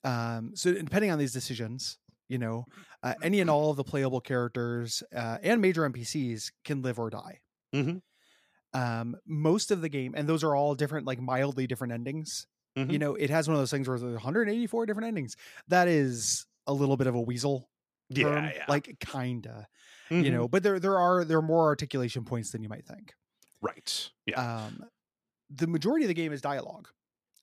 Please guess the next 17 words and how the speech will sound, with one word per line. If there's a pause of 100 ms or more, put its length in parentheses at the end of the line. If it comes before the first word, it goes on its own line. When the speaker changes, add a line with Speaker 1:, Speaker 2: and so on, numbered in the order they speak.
(120)
Speaker 1:
uh,
Speaker 2:
Mm-hmm. (100)
Speaker 1:
where
you're
given
choices, (160)
um,
timed
and
untimed,
on
how
your
character,
what
they'll
say,